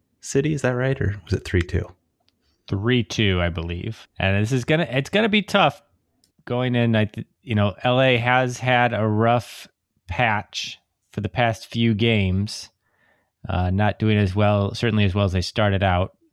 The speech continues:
Speaker 2: um, dealing with their fixture congestion, playing in, making, uh, deep tournament runs and all that. But, uh, I think, uh, playing in L A is definitely gonna be difficult for us.
Speaker 1: You got a score to back that up?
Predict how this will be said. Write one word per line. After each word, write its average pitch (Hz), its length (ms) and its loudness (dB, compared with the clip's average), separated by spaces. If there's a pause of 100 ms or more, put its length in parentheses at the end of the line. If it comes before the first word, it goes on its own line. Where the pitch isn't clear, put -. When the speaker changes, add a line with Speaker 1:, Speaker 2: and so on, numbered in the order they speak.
(180)
Speaker 2:
um, 87 380 -4 (420)
dealing 101 260 2
with 95 200 0
their 95 360 0 (140)
fixture 170 440 2
congestion, 131 840 2
playing 123 360 2
in, 113 240 4 (600)
making, 110 460 2
uh, 98 320 4
deep 107 340 0 (680)
tournament 110 380 0
runs 101 560 2
and 92 80 2
all 92 140 2
that. 95 320 2 (160)
But, 98 420 0
uh, 95 80 2
I 92 120 2
think, 101 340 -2
uh, 95 240 0 (240)
playing 101 320 2
in 104 180 2
L 98 180 4
A 95 120 2
is 87 100 0
definitely 104 360 0
gonna 95 200 2
be 85 120 -2
difficult 92 580 -4
for - 240 -8
us. - 320 -12 (1900)
Speaker 1:
You 104 140 0
got 95 100 6
a 87 40 0
score 104 280 2
to 101 80 4
back 98 220 2
that 107 160 2
up? 117 260 -2